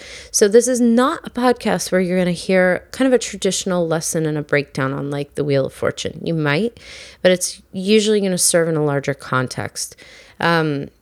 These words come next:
this is a podcast about, again, the infusion of tarot into life. So, um, it's meant to be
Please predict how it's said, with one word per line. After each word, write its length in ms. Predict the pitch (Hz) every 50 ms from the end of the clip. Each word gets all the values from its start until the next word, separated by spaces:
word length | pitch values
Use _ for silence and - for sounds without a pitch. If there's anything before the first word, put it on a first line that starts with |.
| _ _ _ - - _ _ _ _ _ _ _ _
this 340 | 175 165 185 185 185 - 208
is 200 | 202 196 180 202
a 80 | 190
podcast 680 | 196 - - 190 185 190 190 - - 202 185 - - -
about, 440 | 165 - - 160 156 135 - - - _
again, 480 | - - - - 165 156 147 139 - 151
the 140 | - 180 175
infusion 880 | 170 170 160 - - - - 170 160 160 - 156 147 139 139 143 - - _ _
of 360 | 156 156 156 151 - - -
tarot 540 | - - 151 160 147 147 143 139 147 156 - _ _
into 640 | 147 151 147 147 - - - 160 151 147 147 147 147 _ _
life. 400 | 170 180 180 165 - - - - _ _ - _ - - - - - - - _
So, 600 | - - - 165 147 147 147 143 143 143 147 - - _ _ _ _ _
um, 600 | 160 156 151 147 143 143 139 139 139 139 139 143 _ _ _ _ _ _ _ _ _ _ _ _ _ _ _ _ _ _ _ _
it's 200 | 170 160 - -
meant 300 | 165 156 151 151 - - -
to 140 | - -
be 440 | - 156 147 143 139 139 143 139 139